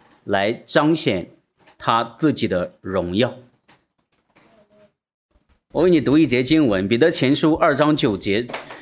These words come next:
彼得这样描述这群人。换句话说，彼得这样来描述主的教会。主的教会到底是怎么样子的呢？彼得说：“唯有你们是被拣选的族类。”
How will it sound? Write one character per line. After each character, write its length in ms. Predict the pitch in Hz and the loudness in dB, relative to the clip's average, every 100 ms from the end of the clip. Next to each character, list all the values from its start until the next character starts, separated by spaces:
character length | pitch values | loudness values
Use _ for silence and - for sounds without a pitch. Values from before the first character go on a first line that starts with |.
| - | -4
彼 180 | - 127 | 0 2
得 200 | 101 123 | 2 0
这 220 | - 254 | 0 0
样 200 | 240 156 | 2 2
描 340 | 110 101 90 113 | 2 2 0 -2
述 300 | - 202 123 | 0 0 0
这 140 | 131 | -2
群 260 | - 110 110 | -4 -2 -2
人。 320 | 90 85 - _ _ _ _ _ _ _ _ - | -2 -8 -16 _ _ _ _ _ _ _ _ -2
换 160 | 202 | 2
句 60 | 185 | 4
话 120 | 175 | 2
说， 160 | 175 190 | 2 0
彼 160 | 143 | 0
得 160 | 104 110 | 0 -2
这 140 | 117 | 0
样 160 | 170 139 | 0 0
来 160 | 107 | 0
描 480 | 110 104 98 87 104 | 0 -2 -2 -2 -2
述 300 | 120 233 160 | -2 0 0
主 240 | - 113 92 | 0 -6 -6
的 180 | 90 | -8
教 340 | 90 170 175 107 | -6 -2 0 0
会。 300 | - 202 - - _ _ _ _ _ _ _ - | -2 -4 -4 -10 _ _ _ _ _ _ _ -6
主 140 | 135 | -2
的 80 | 147 | 2
教 160 | 240 | 2
会 160 | 202 214 | 2 2
到 160 | 247 220 | 2 2
底 100 | 147 | 2
是 140 | 180 | 0
怎 180 | 139 120 | -2 0
么 80 | 117 | 2
样 260 | 202 247 | 2 2
子 120 | 185 | 2
的 100 | 139 | 2
呢？ 280 | 123 113 - _ _ _ _ _ _ | 2 -2 -6 _ _ _ _ _ _
彼 120 | - 110 | -8 -2
得 120 | 127 | 0
说 460 | 127 156 156 156 - _ - | 2 2 2 -2 -12 _ -4
：“唯 140 | 123 | 0
有 140 | 170 180 | 2 4
你 180 | 143 | 4
们 220 | 120 123 135 | 2 0 0
是 240 | - 156 | -2 -2
被 360 | 131 160 135 110 | 0 0 0 -2
拣 560 | - - 131 110 156 | -8 -4 -2 0 0
选 260 | 208 160 110 | -2 -4 -2
的 120 | 95 | -4
族 280 | 92 95 90 | -8 -12 -8
类。” 240 | 101 - | -8 -10